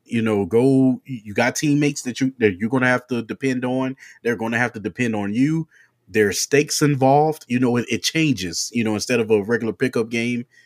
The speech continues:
now you're playing for something. You know, there's something there outside of just playing, right? So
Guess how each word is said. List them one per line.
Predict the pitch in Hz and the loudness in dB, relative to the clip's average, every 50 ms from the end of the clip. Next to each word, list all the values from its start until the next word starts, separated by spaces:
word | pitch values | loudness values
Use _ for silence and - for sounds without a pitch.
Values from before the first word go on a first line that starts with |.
| _ _ _ _ | _ _ _ _
now | 98 107 123 143 151 151 143 131 117 107 - | -4 0 2 4 4 4 2 0 -2 -6 -10
you're | 113 107 | -10 -10
playing | - - - 147 151 151 135 110 | -8 -4 -2 0 2 2 2 2
for | - 113 92 | 0 -2 -6
something. | - - 117 95 85 - - 80 76 78 - _ | -4 -4 -6 -6 -6 -8 -10 -12 -12 -14 -12 _
You | - 120 | -4 -2
know, | 107 101 | -2 0
there's | 90 98 92 - | -2 -2 -2 -4
something | - - 139 143 139 - - 123 110 104 | -4 -2 -2 -2 -2 -2 -2 -2 -2 0
there | 107 123 131 127 113 95 | 0 2 2 2 2 2
outside | 95 95 - - 101 101 98 95 | 0 -2 -4 -4 -4 -4 -4 -4
of | 90 87 - _ _ _ _ _ _ | -6 -8 -8 _ _ _ _ _ _
just | - - 127 120 101 - - _ | 0 0 2 2 2 -2 -4 _
playing, | - 131 127 120 107 92 82 80 | -2 0 2 2 0 0 -2 -4
right? | 85 95 104 110 92 - _ - _ _ - _ _ _ _ _ _ _ _ _ _ _ _ _ _ | -2 -2 0 0 -2 -4 _ -20 _ _ -20 _ _ _ _ _ _ _ _ _ _ _ _ _ _
So | - - - 156 139 131 131 127 123 113 107 | -6 0 2 4 4 4 4 4 2 0 -4